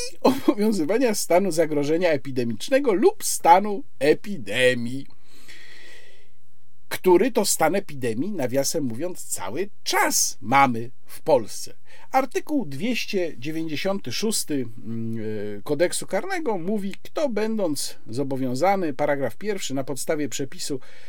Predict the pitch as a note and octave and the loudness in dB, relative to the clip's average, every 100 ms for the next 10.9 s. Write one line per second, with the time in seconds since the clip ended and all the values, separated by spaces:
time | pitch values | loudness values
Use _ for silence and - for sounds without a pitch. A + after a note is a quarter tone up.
0 | - - D3+ - A3 G#3 D#3 C3+ - F3+ | -6 -4 -4 0 2 2 0 -2 -2 -4
1 | D#3 C#3 B2+ - C#3+ D#3 C#3 B2+ C#3+ D3+ | -2 0 0 -2 -2 2 2 2 2 2
2 | C3 - A#2 C#3 E3+ D3+ C#3+ E3 D#3 C3+ | 0 -2 2 4 4 2 0 2 2 2
3 | C3 C#3+ C#3 C3 - C3 C3+ D3 C3 B2+ | 2 0 -2 -4 -4 -2 0 2 2 2
4 | B2 A#2 - C3 F#3 C#3 F#3+ - B2 C3 | 0 -2 -4 -2 0 2 2 2 2 2
5 | B2+ D#3 - C3+ A#2+ A#2+ - B2+ D3 C#3 | 2 0 -2 -4 -2 -4 -2 0 2 0
6 | C3+ A#2 - - C3 A2 - D3 C4 - | -2 -4 -4 -4 -4 -4 -4 -4 -2 -2
7 | D3 - F3 F#3 D3+ B2 - G3+ F3 D3 | -2 2 4 4 2 -2 -2 -2 0 -2
8 | C3 D#3 - - B2 A#2 A2+ A#2 G#2+ F#3 | -2 -2 -4 -4 -4 -2 -4 -4 -4 -2
9 | C#3+ B2 D3+ C#4 B3 D#3+ F#3+ F#3+ C#3+ B2 | -2 0 2 2 2 2 0 -2 -4 -4
10 | A#2+ G#2 A2 - G#3 C4 D#4+ A#3+ G#3+ | -4 -4 -4 -4 -2 2 2 2 -4